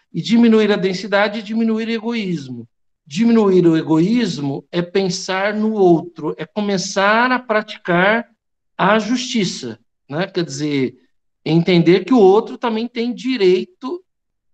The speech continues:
como eu. Porque aí, na, na, eu não vou agora, mas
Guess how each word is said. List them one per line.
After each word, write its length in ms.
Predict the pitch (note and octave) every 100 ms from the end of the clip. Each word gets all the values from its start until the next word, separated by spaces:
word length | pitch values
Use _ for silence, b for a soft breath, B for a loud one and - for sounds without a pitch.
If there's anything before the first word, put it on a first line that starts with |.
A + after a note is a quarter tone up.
| _ _ _ _ -
como 260 | G#3 G#3
eu. 120 | E3+
Porque 280 | F#3 F3 A3
aí, 280 | G#3+ G#3 C#4+
na, 180 | A#3+ F#3
na, 380 | F3+ E3 D3+ D3
eu 100 | F3
não 140 | F3+
vou 320 | D#3 D#3 D3
agora, 380 | C3+ C#3+ D#3 C3 _ _ _ _
mas 280 | D3 C#3